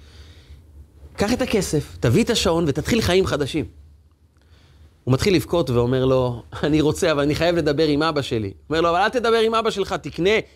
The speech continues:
אם אתה לא קונה עכשיו, אני עוזב." הוא ממרר בבכי, מתקשר לאבא שלו, "אבא,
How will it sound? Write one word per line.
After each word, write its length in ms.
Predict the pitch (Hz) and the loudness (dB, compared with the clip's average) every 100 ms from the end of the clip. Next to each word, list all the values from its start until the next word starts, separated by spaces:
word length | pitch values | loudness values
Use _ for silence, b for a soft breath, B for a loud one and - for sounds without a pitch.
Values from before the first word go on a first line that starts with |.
| - | -4
אם 80 | 180 | -2
אתה 140 | 180 | 0
לא 80 | 202 | 0
קונה 280 | 254 262 254 | 0 0 -2
עכשיו, 260 | - 240 214 | -4 -4 -2
אני 100 | 214 | -2
עוזב." 300 | 196 220 135 - _ _ _ _ _ _ _ _ _ _ | -2 -4 -6 -12 _ _ _ _ _ _ _ _ _ _
הוא 160 | - 139 | -6 -4
ממרר 360 | 143 135 151 156 | -2 0 0 0
בבכי, 320 | 135 151 139 | 0 0 -2
מתקשר 360 | 127 123 160 | -6 -4 -2
לאבא 200 | 147 143 | 0 0
שלו, 220 | 143 139 139 156 | -2 -2 -2 -2
"אבא, 180 | 156 | -4